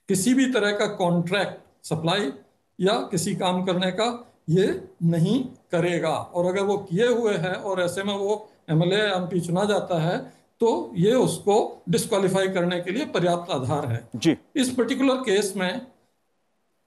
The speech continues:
Speaker 1: ये नहीं अभी पता है कि ये लीज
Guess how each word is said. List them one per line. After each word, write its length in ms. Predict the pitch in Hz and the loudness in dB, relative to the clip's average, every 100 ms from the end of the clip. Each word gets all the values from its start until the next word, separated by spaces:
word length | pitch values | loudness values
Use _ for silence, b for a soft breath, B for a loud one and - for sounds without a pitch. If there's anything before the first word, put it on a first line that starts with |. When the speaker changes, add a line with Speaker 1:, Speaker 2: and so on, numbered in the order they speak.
| - | 0
Speaker 1:
ये 180 | 185 262 | 2 4
नहीं 320 | 240 214 269 | 4 4 4
अभी 240 | 254 254 | 4 2
पता 280 | 247 208 208 | 0 0 0
है 220 | 175 190 269 - _ _ | 0 -2 -4 -10 _ _
कि 400 | 190 247 269 - - - | -2 2 2 -2 -14 -2
ये 200 | 170 208 | 2 2
लीज 720 | 220 165 160 226 233 185 170 | 0 -2 2 4 4 2 -2